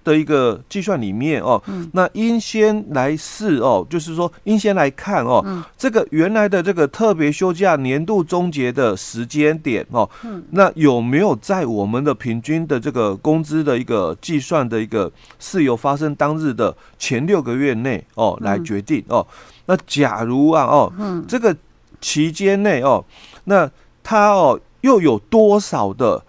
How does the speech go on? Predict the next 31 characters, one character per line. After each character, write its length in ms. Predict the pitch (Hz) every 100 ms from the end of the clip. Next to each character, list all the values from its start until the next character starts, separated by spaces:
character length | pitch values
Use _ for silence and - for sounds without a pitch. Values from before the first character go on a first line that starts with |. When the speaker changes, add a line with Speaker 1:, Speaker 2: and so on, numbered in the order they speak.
| _
Speaker 1:
未 180 | - 202
休 320 | 170 170 160
日 240 | 160 175 135
数 260 | - 143
哦， 160 | 113 101
应 160 | 180 185
该 160 | 180 170
列 220 | 196 151
入 220 | 160 139
到 320 | 123 139 107 -
其 280 | - 98
中 300 | 95 139 139 139
去 180 | - 120
计 220 | 143 117
算 180 | - 117
哦。 180 | 123 - - -
那 120 | 160 165
他 140 | 185
说 180 | 190 185
法 240 | - 104
律 160 | 131 147
哦 140 | 107
没 200 | 95 113
有 120 | 165 147
明 240 | 113 135
文 120 | 120
的 80 | 107
一 20 |
个 100 | 104
规 300 | 101 147 156
定， 220 | 156 131